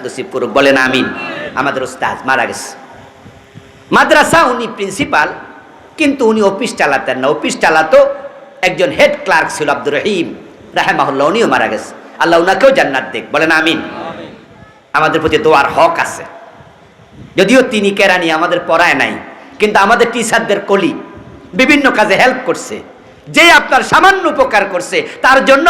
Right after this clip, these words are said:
মরার পরে দোয়া করা দরকার, ঠিক কি না? আব্দুর রহিম ভাইয়ের জন্য দোয়া করলাম, রাহেমাহুল্লাহ, আল্লাহ তুমি তাকে ক্ষমা করে জান্নাত দাও। আবার বলেন আমিন। আব্দুর রহিম ভাই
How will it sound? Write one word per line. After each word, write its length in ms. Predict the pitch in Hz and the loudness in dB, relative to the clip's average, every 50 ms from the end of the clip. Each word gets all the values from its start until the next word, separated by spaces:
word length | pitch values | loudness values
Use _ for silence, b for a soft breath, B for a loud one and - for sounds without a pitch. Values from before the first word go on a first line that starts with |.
| 330 - | 4 4
মরার 240 | 269 247 233 214 202 | 4 4 4 4 4
পরে 140 | 190 185 175 170 | 2 2 2 4
দোয়া 140 | 170 165 165 165 | 4 2 2 2
করা 140 | 147 147 143 143 123 | 2 2 2 2 2
দরকার, 240 | 117 - 104 107 98 - | 0 0 -2 -2 0 0
ঠিক 100 | 233 - - | 0 2 2
কি 80 | - - 240 | 2 2 2
না? 60 | - - - - - B B B B B B B B B - - | 2 0 -4 -8 -10 B B B B B B B B B -4 -4
আব্দুর 180 | - - 185 180 | -4 -2 -2 -4
রহিম 160 | 170 - 220 180 | -2 -4 -2 -2
ভাইয়ের 140 | 175 170 143 | -4 -2 -2
জন্য 120 | 156 147 135 135 | -4 -4 -2 0
দোয়া 120 | 147 147 143 - | 0 0 0 -2
করলাম, 200 | 160 156 143 131 147 | -2 -4 -2 -2 -2
রাহেমাহুল্লাহ, 580 | - - 202 170 156 139 135 131 131 139 143 120 - - - - - - - | -2 -2 -2 -2 -2 -2 -2 -2 0 0 0 0 0 -4 -10 -12 -8 -6 -4
আল্লাহ 180 | 156 165 165 151 151 | 0 0 0 0 0
তুমি 140 | 151 151 151 160 | -4 -4 -2 -2
তাকে 140 | 151 202 196 196 | -2 -2 -2 -2
ক্ষমা 200 | - 147 147 147 143 | -2 -2 -2 0 0
করে 120 | 151 156 165 156 | 0 -2 0 0
জান্নাত 300 | 143 139 143 143 143 135 - - | 0 0 0 0 -2 -2 0 0
দাও। 100 | 135 120 113 151 | 2 2 4 4
আবার 140 | 175 196 190 170 | 4 4 4 4
বলেন 180 | 160 151 139 135 135 | 4 4 4 2 2
আমিন। 180 | 127 139 131 - - - - - - - - - - - - - - - - - - | 0 0 -2 -4 -4 -8 -10 -12 -12 -12 -14 -14 -14 -14 -16 -18 -20 -20 -10 -4 -2
আব্দুর 220 | 175 175 175 190 170 156 | -2 -2 -2 -2 -4 -2
রহিম 160 | 143 190 175 | -2 -2 -2
ভাই 100 | 160 147 | -2 -2